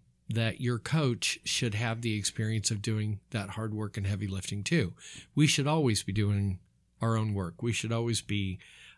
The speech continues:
um, clearing the path so that when,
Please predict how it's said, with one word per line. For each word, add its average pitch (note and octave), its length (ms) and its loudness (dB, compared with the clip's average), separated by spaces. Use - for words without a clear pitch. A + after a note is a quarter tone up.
um, G2 420 2
clearing D3+ 380 4
the A2 100 2
path C3+ 540 8
so D3 280 4
that C#3 220 0
when, B2+ 540 0